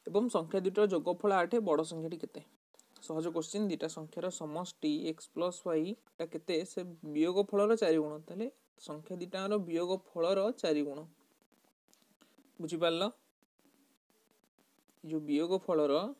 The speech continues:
ଚାରି ଗୁଣ ହଉଛି ସଂଖ୍ୟା ଦୁଇର ଅଙ୍କର ସମଷ୍ଟି। ତାହେଲେ ଯୋଗଫଳଟା ଦେଇଛି ଆଠ,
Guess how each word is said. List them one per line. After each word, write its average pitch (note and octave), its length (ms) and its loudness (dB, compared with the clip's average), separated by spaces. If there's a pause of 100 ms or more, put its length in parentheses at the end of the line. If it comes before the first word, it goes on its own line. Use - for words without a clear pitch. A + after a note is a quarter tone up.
(540)
ଚାରି F3+ 220 4
ଗୁଣ D3+ 160 -2
ହଉଛି D3+ 320 -2 (720)
ସଂଖ୍ୟା E3 240 0
ଦୁଇର D#3 240 4 (380)
ଅଙ୍କର F3+ 320 4
ସମଷ୍ଟି। D3+ 400 -4
ତାହେଲେ F3+ 200 0
ଯୋଗଫଳଟା F3 540 4
ଦେଇଛି F#3+ 280 0
ଆଠ, D3+ 240 4